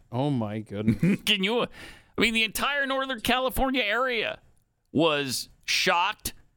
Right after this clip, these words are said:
Speaker 2: disgusted, in pain and anguish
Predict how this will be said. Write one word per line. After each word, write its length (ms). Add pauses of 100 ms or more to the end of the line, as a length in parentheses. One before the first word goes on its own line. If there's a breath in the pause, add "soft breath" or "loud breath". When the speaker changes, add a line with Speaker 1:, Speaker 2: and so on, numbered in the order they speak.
(220)
Speaker 2:
disgusted, 640 (840)
in 200
pain 680
and 260
anguish 640